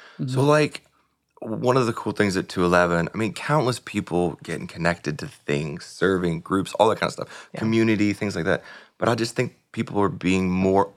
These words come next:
Speaker 2: open to inviting people into their process of faith, whatever stage they're in. I've been a Christian all my life, and, but I don't walk it like a Christian all my life. It just looks like it. Or my marriage is struggling, and I don't know what to do.
Speaker 3: Mm-hmm.
Speaker 2: Or there are just things that are happening, and I'm,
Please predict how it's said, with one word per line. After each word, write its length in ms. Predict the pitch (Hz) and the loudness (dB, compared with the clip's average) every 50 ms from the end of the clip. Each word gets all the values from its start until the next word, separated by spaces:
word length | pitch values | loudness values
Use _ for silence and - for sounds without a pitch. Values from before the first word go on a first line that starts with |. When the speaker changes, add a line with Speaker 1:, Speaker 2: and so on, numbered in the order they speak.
| - | 0
Speaker 2:
open 400 | 82 95 101 - - 92 87 87 82 | 0 0 0 0 -2 -2 -2 -2 -2
to 100 | - 82 | -4 -4
inviting 420 | 80 82 76 80 82 85 82 80 | -4 -2 0 0 0 0 -2 -6
people 300 | - - - 78 82 80 - | -8 -8 -8 -6 -4 -4 -4
into 200 | - 85 78 - | -4 -4 -4 -4
their 120 | - 80 | -4 -6
process 520 | - - - - 87 85 - - - - - | -4 -2 0 0 0 0 -2 -4 -6 -4 -6
of 100 | - - | -8 -10
faith, 320 | - - - - - - _ - - - - - - _ _ - | -10 -14 -14 -14 -16 -20 _ -20 -20 -20 -20 -20 -20 _ _ -12
whatever 440 | - 117 120 127 127 143 160 151 147 | -2 2 4 6 6 6 4 4 2
stage 380 | 139 - - 101 101 98 82 - | 0 0 0 0 2 2 2 2
they're 180 | 95 90 85 87 | 2 4 4 4
in. 200 | 85 69 - - _ | 4 2 -2 -4 _
I've 100 | - 95 | -2 0
been 100 | 92 101 | 2 2
a 40 | 107 | 0
Christian 340 | - - 123 113 - - 107 | 0 -2 -2 -2 -2 0 0
all 60 | 110 104 | 2 2
my 100 | 104 104 | 2 2
life, 400 | 104 104 104 104 104 101 - - - - - - - _ _ _ | 2 2 2 2 2 0 -2 -8 -18 -20 -20 -20 -20 _ _ _
and, 720 | - 95 98 98 98 98 95 95 95 92 92 92 101 110 - - - | -2 0 2 4 4 4 4 4 2 2 2 0 -2 -2 -4 -8 -6
but 120 | - 101 90 | 0 2 4
I 60 | 98 | 4
don't 160 | 95 104 92 | 4 4 4
walk 220 | 98 107 110 107 - | 4 4 4 4 2
it 60 | - | -2
like 140 | - 78 - | -2 -2 -4
a 40 | - | -4
Christian 280 | - - - - - 60 | -4 -4 -4 -4 -4 -6
all 60 | - | -6
my 80 | - 52 | -4 -4
life. 260 | 50 50 - - - - | -4 -6 -6 -8 -8 -6
It 40 | - | -4
just 140 | 92 92 | -2 0
looks 260 | 101 104 101 - - - | 4 4 2 2 2 0
like 220 | 65 53 - - | -2 -2 -2 -4
it. 120 | - - - - - - - - - - _ _ _ | -10 -14 -16 -20 -20 -20 -20 -20 -20 -20 _ _ _
Or 600 | - 107 107 107 107 107 104 104 104 98 - - - | 2 4 4 6 6 4 4 4 4 4 4 2 0
my 120 | 92 95 | -2 0
marriage 300 | 98 104 107 110 110 104 | 2 2 4 4 2 2
is 60 | 107 - | 0 -2
struggling, 520 | - - 104 101 107 104 104 104 101 101 - - | 0 2 2 2 2 2 2 2 2 0 -2 -4
and 240 | - 92 92 95 | -2 -2 0 0
I 60 | 95 95 | 0 0
don't 100 | 104 104 | 0 2
know 80 | 104 | 0
what 140 | 101 101 - | 0 0 0
to 120 | - 98 | -2 -2
do. 240 | 92 78 71 - - - - - | 0 0 -2 -2 -4 -10 -12 -10
Speaker 3:
Mm-hmm. 300 | 208 190 180 180 - - - - | -8 -8 -6 -8 -10 -6 0 2
Speaker 2:
Or 760 | 95 104 110 104 104 104 101 101 104 104 98 98 95 - - - | 4 4 4 4 4 4 2 2 4 4 4 2 2 0 -2 -2
there 160 | 90 104 113 | 0 0 2
are 20 | |
just 240 | 101 107 107 - - | 2 2 0 -2 -4
things 400 | - - - 107 104 110 110 98 | -4 0 2 2 2 2 2 2
that 80 | 101 87 | 2 4
are 80 | 87 87 | 2 2
happening, 680 | - - 90 87 - - 101 92 92 90 90 90 - - | 2 0 0 0 0 2 0 0 0 0 -2 -4 -4 -2
and 140 | 85 82 76 | -2 -2 -2
I'm, 100 | - | -2